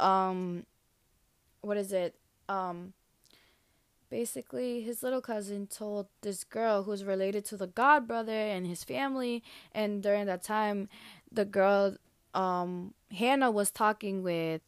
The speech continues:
um, Peaches, too, that I didn't even know about, but, like, it's this whole little mess, but, um, the little girl, the cousin, um, Brownie's cousin told, um, I'ma name her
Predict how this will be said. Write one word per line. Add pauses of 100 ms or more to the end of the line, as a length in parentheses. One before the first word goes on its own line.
(120)
um,
Peaches,
too,
that
I
didn't
even
know
about, (680)
but,
like,
it's
this
whole
little
mess, (260)
but,
um, (520)
the
little (320)
girl,
the
cousin,
um,
Brownie's
cousin
told,
um, (200)
I'ma
name
her